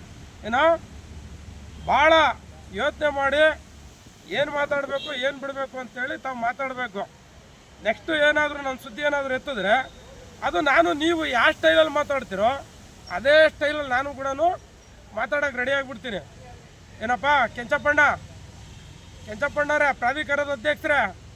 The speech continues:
ಸ್ವಲ್ಪ ನೋಡ್ಕೊಳ್ಳಿ ಯಾರಿಗೆ ಮಾತಾಡ್ಬೇಕು.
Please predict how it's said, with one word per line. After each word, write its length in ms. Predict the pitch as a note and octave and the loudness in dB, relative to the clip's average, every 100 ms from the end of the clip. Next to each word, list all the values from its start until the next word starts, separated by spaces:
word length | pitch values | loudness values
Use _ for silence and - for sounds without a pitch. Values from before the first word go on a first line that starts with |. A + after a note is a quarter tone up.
| - - - - - - - - | -20 -20 -20 -20 -20 -20 -20 -14
ಸ್ವಲ್ಪ 240 | A#3+ A#3 D4+ B3 C#4 C#4 | -12 -2 2 4 2 0
ನೋಡ್ಕೊಳ್ಳಿ 840 | A#3 C#4+ D4 C#4+ A3 E3 - F#3 | -4 -6 -2 -2 -2 -6 -14 -4
ಯಾರಿಗೆ 300 | A3 C4+ C4 | 0 0 -2
ಮಾತಾಡ್ಬೇಕು. 580 | C4 C4+ C4+ C#4 C4+ | -6 -4 -4 -4 -4